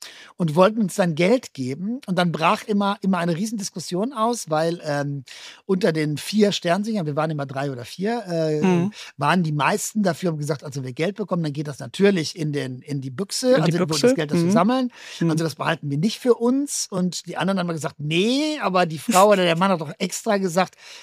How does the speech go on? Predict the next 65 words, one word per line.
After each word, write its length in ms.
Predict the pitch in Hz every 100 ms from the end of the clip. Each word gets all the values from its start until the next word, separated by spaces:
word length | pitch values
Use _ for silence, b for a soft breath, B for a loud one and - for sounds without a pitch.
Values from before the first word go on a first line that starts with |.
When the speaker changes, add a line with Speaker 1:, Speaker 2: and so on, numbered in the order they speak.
| -
Speaker 1:
das 260 | 202 - 185
ist 120 | -
hier 140 | 160
nicht 340 | 151 226 - -
für 160 | 269
die 140 | 262 220
Büchse, 380 | 233 - -
das 180 | 185 165
ist 160 | 185 151
wirklich 240 | 170 143
für 180 | - 143
euch. 540 | 160 208 311 320 - B B B B
Und 100 | 175
dann 80 | 165
haben 120 | 185 220
wir 60 |
darüber 260 | 208 185 175
geredet, 320 | 160 202 233
ob 140 | 170
wir 60 | 202
dann 180 | 160 185
nicht 120 | 185
in 60 | 160
die 140 | 131
Hölle 300 | 127 208 262
kommen, 480 | - 240 262 277 269 _ b b b b
wenn 240 | 139 185 226
Speaker 2:
Ja, 160 | -
Speaker 1:
wir 100 | 220
Speaker 2:
ich 60 | 190
Speaker 1:
das 100 | 175
Speaker 2:
denke 200 | 196 -
auch. 160 | 170 160
Speaker 1:
nicht 260 | 202 -
in 120 | 190 175
Speaker 2:
Hm. 60 |
Speaker 1:
diese 240 | 175 151 156
Büchse 480 | 135 220 - 294 -
tun. 440 | - 285 311 302
Speaker 2:
Hm. 180 | 185 170
Speaker 1:
Und 220 | 165 180 -
ich 160 | 185
war 160 | 202 165
auch 100 | 196
der 120 | 247 214
Meinung, 300 | 220 240 202
dass 160 | 180
wir 80 | 202
dann 120 | 202
in 60 | 208
die 120 | 214
Hölle 220 | 202 226 240
kommen. 260 | 247 254
Speaker 2:
Ja. 120 | 196
Speaker 1:
Deswegen 380 | 175 190 185 190
haben 160 | 175 190
wir 100 | 175
das 180 | 165 185
also 180 | 160 170
eigentlich 280 | 175 170 -
immer 200 | 220 202
in 80 | 165
die 60 |
Büchse 360 | 147 196 - 226
getan. 400 | 226 - 214